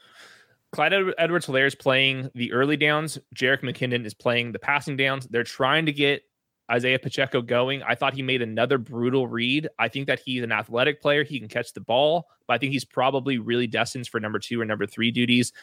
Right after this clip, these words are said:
Uh, Rojo didn't play with, um, Patrick Mahomes here at all. I'm expecting him to be cut, and it's gonna be these three. But the difference between this week and last week was Jerick McKinnon was playing the passing downs, not Isaiah Pacheco. So I think those two are kind of battling things out.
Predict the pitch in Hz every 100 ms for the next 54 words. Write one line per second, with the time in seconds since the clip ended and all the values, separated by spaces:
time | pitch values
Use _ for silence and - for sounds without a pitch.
0 | - - 107 107 165 180 170 165 147 147
1 | 151 143 135 - - 120 120 120 120 127
2 | - 135 135 131 123 123 127 127 135 127
3 | 98 110 120 123 117 120 - - 127 117
4 | 107 120 117 117 - _ _ _ - -
5 | 151 143 123 - 123 139 120 131 123 120
6 | 120 131 - 135 151 110 107 - 123 117
7 | 135 143 131 139 131 120 127 - 123 113
8 | 110 117 - 113 110 107 113 127 156 151
9 | - 135 123 131 117 117 117 113 110 110
10 | 107 110 - _ _ - 120 123 120 117
11 | 117 110 104 - 104 107 98 110 123 156
12 | 139 151 139 131 131 117 113 120 123 120
13 | - 123 113 - 113 117 -